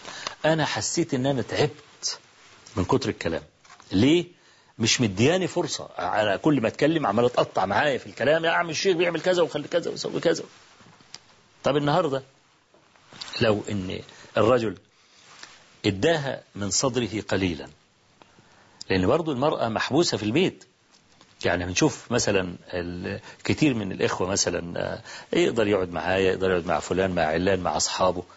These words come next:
مع الإخوة، يقدر يحضر درس، ومع ذلك يقول لك: "أنا بشتكي من ضعف الإيمان، أنا إيماني نازل،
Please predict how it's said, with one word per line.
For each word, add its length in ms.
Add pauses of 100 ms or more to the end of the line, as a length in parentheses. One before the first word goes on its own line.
(160)
مع 120
الإخوة، 400 (380)
يقدر 200
يحضر 240
درس، 500 (480)
ومع 280
ذلك 280 (260)
يقول 160
لك: 160
"أنا 120
بشتكي 440
من 260
ضعف 280
الإيمان، 320 (840)
أنا 220
إيماني 360
نازل، 360